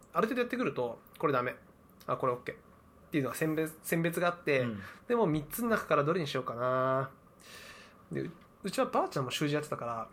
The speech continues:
Speaker 1: ばあちゃんに見てもらって、これとこれとこれ、出そうと思ってんだけど、
Speaker 2: うん。
Speaker 1: つって。で、これはこれがあれで、で、これはこれがあれで、これはちょっとここら辺がなとかって言ってると、ばあちゃんが、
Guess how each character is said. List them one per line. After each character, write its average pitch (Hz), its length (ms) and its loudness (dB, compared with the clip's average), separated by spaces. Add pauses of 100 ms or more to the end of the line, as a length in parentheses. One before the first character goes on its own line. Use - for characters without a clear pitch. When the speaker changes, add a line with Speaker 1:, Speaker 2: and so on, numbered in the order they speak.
(480)
Speaker 1:
ば 180 80 6
あ 196 40 4
ち - 60 -2
ゃ - 20 0
ん 120 40 -4
に 120 60 -6
見 107 60 -2
て 123 60 -2
も 117 80 -6
ら 113 60 -10
っ - 20 -18
て、 117 340 -6 (280)
こ 143 100 0
れ 143 80 2
と 143 120 -2
こ 147 80 0
れ 139 80 2
と - 100 -4
こ 135 120 -6
れ、 127 160 -2 (580)
出 135 100 2
そ 151 120 -2
う - 20 -2
と 139 60 -6
思 120 100 -6
っ - 20 -14
て 117 80 -12
ん 110 40 -14
だ 110 100 -16
け - 60 -14
ど、 151 140 2
Speaker 2:
う 113 80 -2
ん。 98 80 -6
Speaker 1:
つ 90 120 -10
っ - 40 -16
て。 - 260 -12 (180)
で、 165 80 -6
こ - 140 -2
れ 247 80 6
は 254 100 2
こ 254 100 0
れ 233 120 4
が 214 80 4
あ 208 60 6
れ 202 80 2
で、 180 320 0
で、 131 80 -10
こ - 140 -4
れ 170 60 4
は 170 80 2
こ 170 120 4
れ 160 60 6
が 156 80 6
あ 147 40 6
れ 147 80 2
で、 147 300 -2 (380)
こ - 120 -8
れ 262 80 2
は 277 140 4
ち 277 100 -2
ょ 277 40 -4
っ - 20 -8
と - 80 0
こ 160 120 -2
こ 196 100 2
ら 196 60 2
辺 202 200 -2
が 202 120 2
な 202 220 4
と - 80 -8
か 127 80 -4
っ - 20 -10
て - 120 -14
言 - 40 -18
っ - 20 -20
て - 80 -16
る 135 60 -8
と、 147 80 -8
ば 139 120 2
あ 127 40 -4
ち - 80 -10
ゃ - 40 -12
ん - 20 -18
が、 - 80 -12